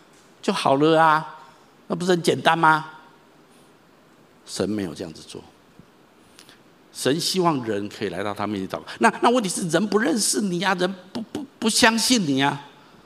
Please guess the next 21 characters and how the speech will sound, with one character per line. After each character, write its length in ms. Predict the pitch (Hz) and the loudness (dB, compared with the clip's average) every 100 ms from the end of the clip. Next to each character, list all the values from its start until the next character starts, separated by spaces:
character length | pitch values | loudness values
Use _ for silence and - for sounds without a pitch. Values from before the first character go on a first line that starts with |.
| _ _ | _ _
所 200 | - 110 | -2 -2
以 60 | 101 | 0
圣 220 | - 120 | 0 2
经 120 | 127 | 0
才 160 | 113 107 | 0 -2
会 120 | 117 | -2
有 40 | |
这 140 | 85 104 | -4 -4
段 160 | 98 | -6
话 200 | 87 85 | -8 -12
嘛。 80 | 76 - - - - _ _ _ _ | -12 -18 -20 -20 -20 _ _ _ _
神 320 | - 120 143 143 | -4 -2 -2 -4
巴 180 | - - | -6 -6
不 160 | 160 185 | -2 -2
得 160 | 139 | -2
人 240 | 95 - 87 | -4 -6 -6
们 180 | 107 87 | -6 -6
都 100 | 98 | -6
认 180 | 98 95 | -6 -8
识 160 | - | -10
他， 240 | 95 - | -12 -12